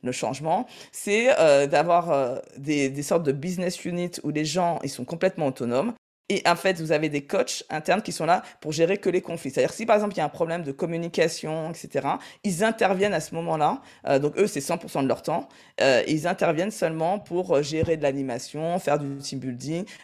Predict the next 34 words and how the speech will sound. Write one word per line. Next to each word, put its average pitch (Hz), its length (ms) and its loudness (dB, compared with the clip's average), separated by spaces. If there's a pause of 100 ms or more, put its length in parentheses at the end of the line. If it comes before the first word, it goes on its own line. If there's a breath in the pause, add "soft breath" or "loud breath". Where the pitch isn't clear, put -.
euh, - 60 -4
gérer 160 280 6
les 143 100 2
conflits, 170 720 -4
euh, 135 160 6
les 135 140 2
questions, 143 480 -2
euh, 131 60 2
process, 139 600 0
et 123 160 -4
éventuellement 135 500 -4
changement 131 280 -6
de 139 60 -8
processus, 139 640 -8
et - 60 -10
cetera. - 280 -10 (320)
Donc, 139 200 -2
euh, 143 80 4
voilà, 120 180 2
ça, - 140 -2
c'est 180 160 -6
les 165 120 0
trois 208 460 2
types 196 400 -8
de 143 240 -2 (220 loud breath)
structures 196 800 -4
qui - 100 -8
sont 143 220 -4
en 160 40 -4
train 160 120 -6
de 139 60 -8
se 156 80 -10
faire. 226 120 4
Mais 180 140 2